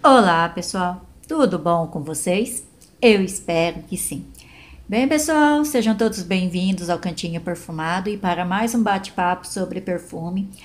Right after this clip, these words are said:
E desta vez eu trago Florata Love Flower, tá? O recém-lançamento de O Boticário. Foi finalzinho agora de dois mil e dezenove.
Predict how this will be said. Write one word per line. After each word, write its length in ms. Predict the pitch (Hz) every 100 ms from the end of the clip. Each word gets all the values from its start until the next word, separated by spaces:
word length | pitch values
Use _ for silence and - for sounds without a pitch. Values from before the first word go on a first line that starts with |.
| - - -
E 80 | 202
desta 420 | 196 208 202 208
vez 360 | 202 190 202
eu 120 | 202 196
trago 520 | 185 170 180 202 226 - - - -
Florata 880 | - 220 226 202 185 196 196 233 240 - - -
Love 380 | 202 202 202 202
Flower, 560 | 220 202 170 151 - - - _ - - -
tá? 300 | - 160 180 - - - - -
O 360 | 196 190 175
recém-lançamento 1400 | 156 185 - 208 196 190 - 180 170 170 196 196 254 262 - 185
de 140 | 175
O 80 | 180
Boticário. 840 | 185 175 - 175 160 165 190 262 254 - - - - -
Foi 140 | 220 196
finalzinho 680 | 214 196 196 185 208 202
agora 380 | 190 190 185 185
de 120 | 175
dois 240 | 180 185 170
mil 140 | 190
e 60 | 190
dezenove. 1080 | 190 156 180 165 160 165 185 220 269 269